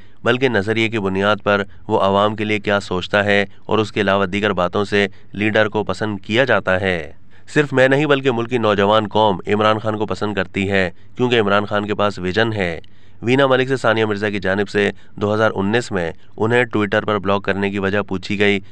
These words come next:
तो अदाकार ने जवाब दिया कि Twitter एक ऐसी दुनिया है जहां लोग एक दूसरे को ब्लॉक करते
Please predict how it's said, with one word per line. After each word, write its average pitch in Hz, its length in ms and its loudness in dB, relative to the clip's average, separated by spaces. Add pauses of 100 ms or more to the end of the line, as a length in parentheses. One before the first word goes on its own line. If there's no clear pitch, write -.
(120)
तो - 60 -6
अदाकार 98 380 2
ने 104 120 0
जवाब 95 340 0
दिया 90 340 -2 (300)
कि 135 100 2
Twitter 135 340 2
एक 131 120 2
ऐसी 117 220 0
दुनिया 101 320 0
है 101 240 2 (200)
जहां 110 240 2
लोग 107 200 2
एक 107 120 0
दूसरे 101 280 -2
को 101 120 0
ब्लॉक 98 280 0
करते 92 260 -2